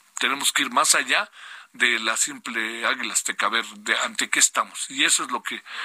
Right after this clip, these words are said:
vamos a tratar hoy, de que usted tenga toda la información posible, tanto de Cuba como de Nicaragua. Bueno, ahora son las diecisiete con doce en hora del centro, estamos en el lunes,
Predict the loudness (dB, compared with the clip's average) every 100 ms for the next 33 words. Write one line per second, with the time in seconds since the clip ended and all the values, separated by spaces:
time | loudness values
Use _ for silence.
0 | -10 -4 0 0 0 0 2 0 -2 -6
1 | -16 -10 -4 2 4 4 2 0 0 2
2 | 2 0 -6 -6 -4 -4 -2 -4 -6 -4
3 | -2 -2 -2 -4 2 2 2 -10 -18 -18
4 | _ -6 0 0 0 -4 -4 -2 0 0
5 | -4 -10 -2 0 4 4 4 4 4 0
6 | 0 0 0 0 -2 -6 -2 2 4 4
7 | 2 0 0 0 0 -2 0 -2 -2 0
8 | 0 0 0 0